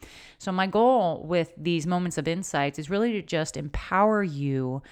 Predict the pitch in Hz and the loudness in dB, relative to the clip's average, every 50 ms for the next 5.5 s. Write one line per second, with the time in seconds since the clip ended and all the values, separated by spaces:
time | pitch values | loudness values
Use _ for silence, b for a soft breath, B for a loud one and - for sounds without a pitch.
0 | B B B B B B - 160 160 156 156 151 - - 139 - 175 175 226 214 | B B B B B B -4 -2 0 0 0 -2 -4 -10 0 2 2 2 2 -2
1 | - - - 170 135 139 135 135 - - - - 165 156 - - 147 143 - 135 | -6 -6 -4 0 0 0 -2 -2 -6 -10 -8 -6 -6 -6 -6 -6 -8 -6 -6 -8
2 | 143 - - - 156 147 123 127 160 156 147 - - 214 220 254 285 330 359 349 | -10 -12 -10 -8 -10 -10 -6 -6 -4 -4 -4 -2 -2 0 2 2 0 0 -2 -8
3 | 285 - - 170 151 - 160 170 185 - - 208 175 160 143 - - - - 151 | -4 0 2 2 2 2 0 -2 -2 -2 -4 -6 -6 -6 -8 -10 -8 -2 0 2
4 | 151 156 180 180 - 175 147 151 151 151 - - 147 147 - - 147 135 135 135 | 2 2 0 -2 -6 -4 0 0 0 0 -2 -4 -6 -6 -6 -6 -4 -4 -4 -4
5 | 127 127 127 131 160 262 320 320 - - | -2 -2 -2 0 0 0 0 -2 -6 -16